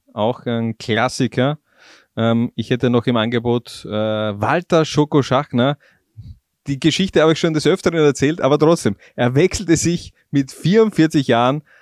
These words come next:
als Trainer des F C Kärnten in der letzten Runde, da war alles, äh, da war der Drops schon gelutscht, äh, F C Kärnten stand als Aufsteiger fest,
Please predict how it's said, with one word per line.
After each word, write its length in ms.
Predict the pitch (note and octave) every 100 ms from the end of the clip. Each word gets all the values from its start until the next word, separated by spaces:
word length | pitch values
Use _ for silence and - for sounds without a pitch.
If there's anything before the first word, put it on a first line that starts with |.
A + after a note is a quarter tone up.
| _
als 260 | A#2 A#2 -
Trainer 340 | B2 D3 F#3+
des 220 | E3 D3+
F 160 | D3+ C3
C 120 | -
Kärnten 340 | - B2 C3+ C3
in 40 |
der 120 | A#2+
letzten 340 | A2 D#3 - B2+
Runde, 240 | C#3 D3
da 100 | G#2+
war 140 | G#2+
alles, 260 | A2+ B2 -
äh, 380 | A#2+ A#2 A#2 A2+
da 100 | A2+
war 100 | A2
der 120 | A#2
Drops 240 | A2+ A#2
schon 160 | - A#2
gelutscht, 500 | A2 A#2+ E3 - -
äh, 220 | A#2 A2+
F 100 | A2
C 100 | -
Kärnten 340 | A#2 A#2 A#2 A2+
stand 280 | - A#2 B2
als 160 | G#2+
Aufsteiger 440 | G#2+ B2+ - A2+ G#2
fest, 240 | C3 -